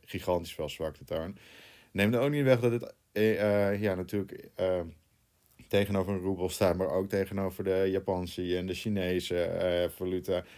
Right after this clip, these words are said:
Eigenlijk alle valuta in de wereld tegenover de dollar, dus ook Bitcoin en alle andere dingen, staan hier tegenover. Dus als China iets sterks doet of iets anders sterks wordt,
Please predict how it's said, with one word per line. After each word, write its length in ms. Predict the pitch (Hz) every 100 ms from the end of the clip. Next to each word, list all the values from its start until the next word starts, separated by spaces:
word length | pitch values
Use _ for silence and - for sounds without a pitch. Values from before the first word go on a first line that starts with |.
| -
Eigenlijk 340 | 101 113 110 -
alle 200 | 117 123
valuta 340 | 127 120 120
in 80 | 113
de 60 |
wereld 260 | 110 113 110
tegenover 580 | 107 104 107 98 101 95
de 100 | 90
dollar, 400 | 98 107 107 98
dus 140 | 85
ook 180 | 92 87
Bitcoin 400 | 95 95 98 92
en 100 | 87
alle 200 | 82 87
andere 280 | 95 104 95
dingen, 280 | 95 95 98 - -
staan 240 | - 92
hier 120 | 92 87
tegenover. 720 | 90 85 82 87 90 82 82
Dus 240 | 90 -
als 220 | 90 85
China 260 | 101 101 98
iets 140 | 95
sterks 320 | - 92 92
doet 140 | 95 92
of 140 | 87
iets 140 | 85 92
anders 300 | 95 98 -
sterks 340 | 95 92 90
wordt, 300 | 90 87 -